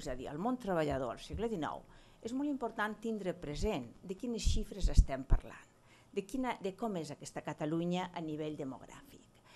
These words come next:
Mira, aquesta Catalunya a nivell demogràfic, a l'any mil set-cents noranta-set, és a dir, quan tanquem el segle dinou, no arriba als nou-cents mil habitants, no ha entrat en més detalls. Cinquanta anys més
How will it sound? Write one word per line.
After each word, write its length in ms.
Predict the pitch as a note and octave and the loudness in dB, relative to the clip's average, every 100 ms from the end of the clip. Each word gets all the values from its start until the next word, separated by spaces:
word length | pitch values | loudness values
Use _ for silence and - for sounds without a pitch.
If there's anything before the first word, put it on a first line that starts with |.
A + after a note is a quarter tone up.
| - - - - | -20 -20 -14 0
Mira, 140 | G#3 | 2
aquesta 240 | A#3 C#4+ D4+ | 2 0 -6
Catalunya 420 | D4 A#3+ B3 A#3+ | -4 -2 -2 -4
a 60 | |
nivell 240 | F#3 E3+ F#3+ | -2 -2 -2
demogràfic, 640 | B3+ D#3+ D3+ C#3+ - D#3+ - - - | -4 -2 -4 -4 -8 -10 -12 -20 -2
a 80 | G#3+ | 2
l'any 240 | A#3 C#4+ B3+ - - - - A#3 | 4 4 0 -4 -16 -20 -6 0
mil 140 | C4+ | 0
set-cents 560 | B3+ - - F#3+ D#3+ C#3 | 4 4 4 2 0 -4
noranta-set, 920 | D3+ C#3 B2 - B2+ - G3 A#3+ - - | -6 -8 -10 -14 -10 -2 0 0 -4 -6
és 120 | F3 | -4
a 60 | C#3+ | -4
dir, 120 | C3 | -6
quan 220 | - E3 D3+ | -4 -4 -2
tanquem 400 | E3 E3+ B3+ D#4 | -2 6 8 8
el 80 | C#3 | 4
segle 320 | - C3 C3+ | -4 -10 -10
dinou, 380 | B2+ D3+ G3+ D4+ F#4 - - - - - | -10 -2 0 -2 -8 -18 -20 -20 -20 -4
no 140 | A#3+ | 0
arriba 400 | C4+ B3+ B3 C4 C4+ - | 0 0 2 2 2 0
als 160 | F#3 F#3+ | 0 4
nou-cents 500 | F#3 F3 F#3 F3+ - | 6 10 8 8 4
mil 200 | F3+ D#3+ | 6 6
habitants, 540 | C3+ - A2+ - - | 4 0 -4 -6 -2
no 120 | F3 | 2
ha 80 | F#3 | 2
entrat 320 | E3+ F3 F3 | 2 0 0
en 140 | D#3 C#3+ | -2 -6
més 200 | C3 C3+ | -8 -10
detalls. 580 | B2 - - - - - - - - - - | -10 -10 -12 -18 -20 -20 -20 -20 -20 -20 -4
Cinquanta 480 | - B3+ C#4 G3 C3+ | 2 6 6 6 0
anys 160 | C#3 | 0
més 180 | A#2 C3+ | 0 2